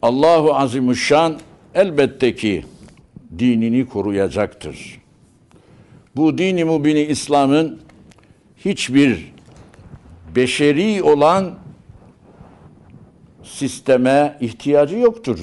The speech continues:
Din dindir. Din ilahidir.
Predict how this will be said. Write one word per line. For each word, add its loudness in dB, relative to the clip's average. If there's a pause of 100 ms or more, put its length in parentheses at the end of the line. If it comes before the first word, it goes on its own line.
(120)
Din -8
dindir. -6 (680)
Din 0
ilahidir. 0